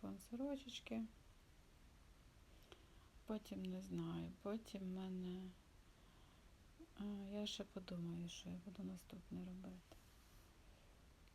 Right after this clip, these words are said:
Потім ви побачите, я взялась трошки за шию, за вуха. Ось, так.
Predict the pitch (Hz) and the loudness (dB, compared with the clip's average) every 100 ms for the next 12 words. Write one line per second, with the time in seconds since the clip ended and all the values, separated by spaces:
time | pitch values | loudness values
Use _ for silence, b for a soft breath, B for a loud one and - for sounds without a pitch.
0 | - - - - - - - - - - | -14 -14 -14 -14 -14 -14 -14 -14 -16 -16
1 | - - - - - - - 277 220 - | -16 -16 -16 -16 -14 -14 0 2 2 0
2 | 202 185 190 180 170 170 - - 175 175 | -4 -2 -4 2 4 4 -2 -4 -2 0
3 | 180 185 - 175 180 - 185 185 - - | 0 -2 0 0 0 -4 -6 -4 -6 -8
4 | 175 - - - 294 277 247 214 - - | -8 -6 -2 4 6 8 6 4 0 -10
5 | B B B - - 185 180 202 254 262 | B B B -14 -6 0 0 4 6 6
6 | - 202 208 - - - - - - - | 4 -2 -2 -8 -14 -14 -14 -14 -14 -14
7 | - - - - - - - - - - | -14 -14 -12 -14 -14 -14 -14 -14 -14 -14
8 | - - - - - - 285 294 - 185 | -14 -14 -14 -14 -14 -10 -10 -10 -4 0
9 | 180 180 175 - - - - - 190 | 0 -2 -6 -12 -12 -14 -14 -10 -4